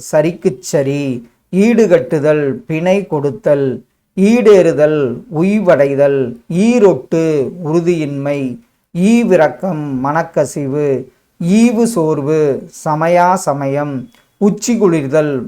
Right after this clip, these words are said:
மகிழ்வடைதல். உச்சு கொட்டுதல் அப்படின்னா வெறுப்பு, வெறுப்புக்குறி காட்டுதல். உடம்பெடுத்தல் பித-, பிறத்தல் செயலுடையாதல் அப்படின்னு அர்த்தம். உடன் கையில் உடனே. உடன் போக்கு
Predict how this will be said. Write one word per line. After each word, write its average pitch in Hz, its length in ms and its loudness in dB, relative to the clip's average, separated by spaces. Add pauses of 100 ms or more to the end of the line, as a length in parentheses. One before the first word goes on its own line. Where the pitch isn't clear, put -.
மகிழ்வடைதல். 143 880 -2 (200)
உச்சு 190 320 -2 (120)
கொட்டுதல் 165 640 0
அப்படின்னா 143 580 -4
வெறுப்பு, 170 640 -4
வெறுப்புக்குறி 185 840 0
காட்டுதல். 143 580 -2 (520)
உடம்பெடுத்தல் 165 1040 2 (100)
பித-, 156 380 -2 (180)
பிறத்தல் 160 640 0 (840)
செயலுடையாதல் 156 1120 4 (240)
அப்படின்னு 139 300 -6
அர்த்தம். 147 480 -4
உடன் 202 340 2
கையில் 147 840 -2
உடனே. 147 760 -2
உடன் 190 460 0
போக்கு 151 840 -2